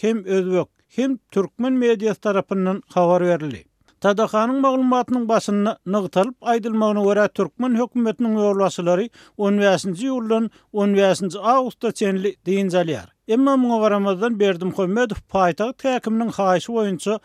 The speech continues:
şäher içindäki Täze şäheriň Aşgabat Cityniň taslamalary, hususan Agoý, Gadymy Nusoy, Soltan Sanjaryň Aramgahy şekillerini guruljak duralgalar bilen tanyşdy. Ýöne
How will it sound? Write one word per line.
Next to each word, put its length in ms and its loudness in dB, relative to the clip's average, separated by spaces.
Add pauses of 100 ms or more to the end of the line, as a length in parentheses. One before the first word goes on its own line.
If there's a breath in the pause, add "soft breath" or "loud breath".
(160 soft breath)
şäher 380 2
içindäki 640 0 (120)
Täze 320 2
şäheriň 480 0
Aşgabat 520 -2
Cityniň 520 -6
taslamalary, 880 -2
hususan 580 0 (180)
Agoý, 540 2
Gadymy 480 0
Nusoy, 380 -2 (100)
Soltan 540 -2
Sanjaryň 480 -2 (100)
Aramgahy 920 0
şekillerini 760 -2
guruljak 760 -2
duralgalar 580 2
bilen 200 -2
tanyşdy. 460 -4 (480 soft breath)
Ýöne 320 4